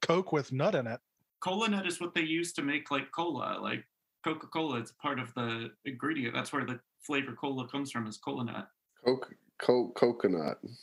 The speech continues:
Speaker 1: Yeah, I, I thought it was, like, cacao,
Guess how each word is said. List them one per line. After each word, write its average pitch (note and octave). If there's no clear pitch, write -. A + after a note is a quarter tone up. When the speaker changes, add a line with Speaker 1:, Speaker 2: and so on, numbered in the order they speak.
Speaker 1:
Yeah, D#3+
I, E3+
I F3+
thought F3+
it D#3+
was, C#3+
like, C3+
cacao, C3+